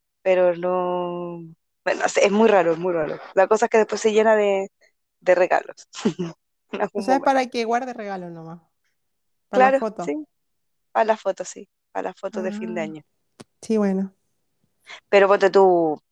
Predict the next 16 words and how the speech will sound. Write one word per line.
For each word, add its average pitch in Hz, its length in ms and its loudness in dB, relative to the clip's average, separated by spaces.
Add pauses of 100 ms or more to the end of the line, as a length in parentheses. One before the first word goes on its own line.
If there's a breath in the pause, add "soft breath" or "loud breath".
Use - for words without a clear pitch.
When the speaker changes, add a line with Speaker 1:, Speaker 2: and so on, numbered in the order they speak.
(120)
Speaker 1:
con 175 160 2
todo 175 140 4
el 180 80 0
espíritu 220 380 0
navideño 302 420 0
que 403 80 0
eso 381 120 -6
significa, 392 540 -2
no 208 100 -4
es 220 80 -10
que 240 200 2
es, - 220 -10
no 247 260 -2
odiemos 277 340 4
Speaker 2:
Claro. - 80 0
Speaker 1:
la, 302 120 -4